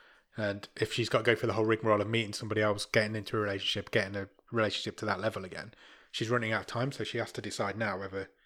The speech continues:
it's time for, if he's the right person or not.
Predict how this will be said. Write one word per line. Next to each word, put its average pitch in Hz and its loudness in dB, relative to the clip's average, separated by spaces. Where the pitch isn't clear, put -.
it's - -12
time 104 -2
for, 104 -4
if 107 -6
he's 117 0
the 107 -2
right 98 -2
person 107 -4
or 87 -10
not. - -12